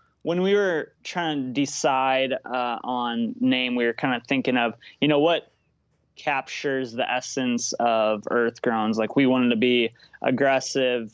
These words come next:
um, and kind of chaotic and stuff. So um, I think we were kind of thinking of, like, natural disasters and stuff like that. And, um,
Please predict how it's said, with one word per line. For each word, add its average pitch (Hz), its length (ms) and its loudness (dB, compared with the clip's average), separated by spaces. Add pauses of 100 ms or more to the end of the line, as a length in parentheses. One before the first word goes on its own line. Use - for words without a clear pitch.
(140)
um, 113 320 -4
and 113 340 -8
kind 127 220 0
of 110 100 -6
chaotic 110 640 0
and 113 100 -4
stuff. 113 320 -2
So 120 320 0 (400)
um, 123 300 -4
I - 80 -4
think 143 300 -4
we 131 120 2
were 120 260 2 (160)
kind 123 180 -2
of 117 60 -6
thinking 117 360 0
of, 107 300 0 (100)
like, 107 260 0
natural 123 360 0
disasters 110 680 -2
and 104 140 -8
stuff - 300 -4
like 107 220 -2
that. 107 380 0 (400)
And, 120 460 0 (160)
um, 117 520 0